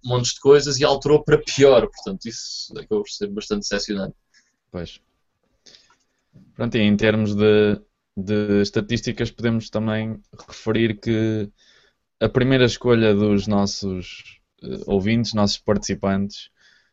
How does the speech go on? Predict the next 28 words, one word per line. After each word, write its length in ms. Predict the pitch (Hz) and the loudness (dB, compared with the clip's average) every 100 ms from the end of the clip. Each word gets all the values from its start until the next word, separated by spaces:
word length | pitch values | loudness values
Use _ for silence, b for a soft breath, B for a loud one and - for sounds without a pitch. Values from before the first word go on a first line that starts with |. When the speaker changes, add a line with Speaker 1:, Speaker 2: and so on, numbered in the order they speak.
| _ | _
Speaker 2:
eh, 260 | 104 101 101 | 2 4 4
foi 180 | - 135 | 4 2
mesmo 260 | 131 120 | 4 2
o 40 | 113 | 4
God 160 | 113 | 4
of 240 | 110 104 98 | 4 4 0
War, 280 | 95 110 - _ _ _ _ | 0 -2 -8 _ _ _ _
que 200 | - - | -12 -2
levou 280 | 107 104 101 | 0 2 2
quarenta 380 | 110 123 131 117 | 4 2 2 0
e 40 | |
três 220 | 107 107 | 0 -2
por 100 | - | -4
cento 320 | - 107 104 101 | -6 -4 -2 -2
dos 140 | 95 | -2
votos, 500 | 90 87 90 - - - | -2 -2 -4 -12 -16 -6
e 100 | 104 | -4
só 260 | - 110 | 2 4
depois 280 | 104 - 113 | 4 0 0
é 80 | 107 | 0
que 120 | 104 | 2
veio 180 | 104 104 | 2 4
então 600 | 101 98 98 98 95 92 | 2 2 0 0 -2 -4
o, 100 | 92 | -2
o 40 | 101 | 2
Dead 200 | 107 101 | 4 2
Space 380 | - 98 95 - | 0 -2 -2 -4
três, 400 | 90 90 101 | -6 -4 -6